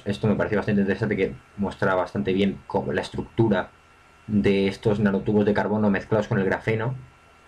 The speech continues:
y cómo viaja la carga a través de ellos. Muy rápida la, el, el, el, la transmisión de, perdón, la transmisión, la conductividad, eh, eléctrica es altísima,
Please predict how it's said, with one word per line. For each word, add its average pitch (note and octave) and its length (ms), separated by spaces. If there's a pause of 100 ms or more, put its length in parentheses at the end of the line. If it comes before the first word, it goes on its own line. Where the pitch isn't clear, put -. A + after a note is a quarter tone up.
(160)
y G#2 80
cómo G#2+ 260
viaja G#2+ 340
la F#2+ 80
carga G#2 200
a G2 40
través G2 220
de G2+ 80
ellos. B2 300 (1300)
Muy E2+ 120
rápida F2+ 440 (440)
la, D#2+ 480
el, - 180
el, D#2 260
el, D2 320 (140)
la D#2+ 160
transmisión E2 540
de, D#2 220 (540)
perdón, E2+ 220
la D#2 100
transmisión, E2 440
la C#2 80
conductividad, D#2+ 580
eh, D2+ 340
eléctrica F2 400
es - 120
altísima, G2+ 460